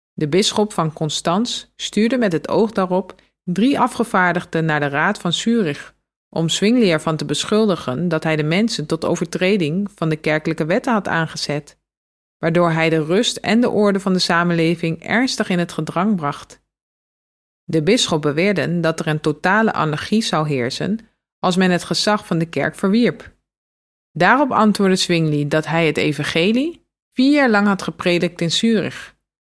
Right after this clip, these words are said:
de rustigste en vreedzaamste stad in de Statenbond. "Is het christendom dan niet de beste waarborg voor algemene veiligheid?" vroeg hij.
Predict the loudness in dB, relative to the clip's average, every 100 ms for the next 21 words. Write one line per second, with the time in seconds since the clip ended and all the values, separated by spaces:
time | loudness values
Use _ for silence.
0 | _ -4 0 2 2 2 -2 -2 0 0
1 | 0 0 2 0 2 2 2 0 -4 -4
2 | -2 -2 -2 -2 0 0 0 0 -2 -2
3 | -4 -8 -14 _ _ _ _ _ _ _
4 | _ -4 0 0 -2 -2 -2 0 0 0
5 | 0 0 0 0 -2 -2 -2 0 0 0
6 | 2 0 -2 -4 -4 0 0 0 -2 -2
7 | -2 -2 -2 -4 -2 -4 -4 -6 -4 -2
8 | -2 -4